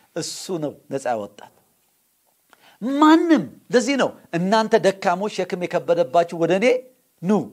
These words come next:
እኔ አሳርፋችኋለሁ» ያለው። አያችሁ፣ ይሄ በኃጢአት የወደቀ የሰው ልጅ ይኸው የሰይጣን ባሪያ ነው፣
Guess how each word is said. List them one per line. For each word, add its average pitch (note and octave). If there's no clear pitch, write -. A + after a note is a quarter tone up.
እኔ E3+
አሳርፋችኋለሁ» D3
ያለው። -
አያችሁ፣ B3
ይሄ G#3
በኃጢአት A3
የወደቀ G#3
የሰው G#3+
ልጅ D#4+
ይኸው F3
የሰይጣን G3+
ባሪያ A#3+
ነው፣ B3+